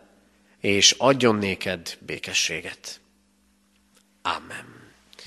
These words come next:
Foglaljunk helyet, testvérek, és hallgassuk meg a hirdetéseket.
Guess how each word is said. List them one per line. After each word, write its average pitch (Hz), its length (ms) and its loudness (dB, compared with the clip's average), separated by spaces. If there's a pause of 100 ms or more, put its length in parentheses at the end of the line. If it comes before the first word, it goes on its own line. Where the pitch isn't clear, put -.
(500)
Foglaljunk 123 480 6
helyet, 120 300 4
testvérek, 123 580 4
és 110 180 2
hallgassuk 110 600 4
meg 110 300 0 (140)
a 104 180 -4
hirdetéseket. 107 1080 -2